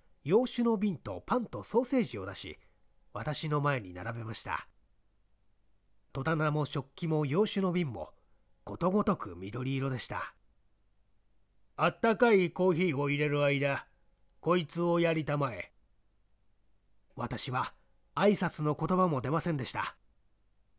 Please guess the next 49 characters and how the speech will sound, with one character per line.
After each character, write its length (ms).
い 140
き 140
な 100
り 240
前 300
に 160
置 120
か 80
れ 80
た 140
パ 160
ン 100
を 60
つ 100
か 120
む 80
と、 200
ま 140
る 100
で 300
消 220
え 20
て 160
な 140
く 100
な 100
る 80
の 260
を 20
恐 180
れ 80
で 80
も 100
す 160
る 80
よ 160
う 40
に、 200
急 300
い 60
で 140
口 280
の 80
中 220
に 120
押 80
し 60
込 120
み、 180